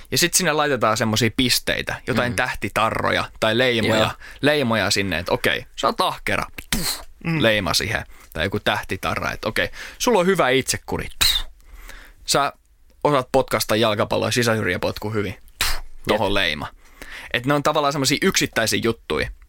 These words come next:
Speaker 1: ja sit jos sä tavallaan et harjoita sitä, harj-, harjoittele jalkapalloa pitkään, niin sit s-, joku käy kumittamassa vähän sitä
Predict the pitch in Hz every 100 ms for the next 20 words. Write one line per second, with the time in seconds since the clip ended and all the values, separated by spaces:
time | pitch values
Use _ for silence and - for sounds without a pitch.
0 | - 110 156 131 131 - 110 107 - -
1 | - - - 127 113 113 92 - 135 135
2 | 117 113 - 107 107 - - - 139 143
3 | - 143 131 123 117 117 117 107 107 110
4 | 104 107 - 110 104 120 117 - - -
5 | 113 117 117 110 110 139 131 110 - 104
6 | 95 117 107 110 110 104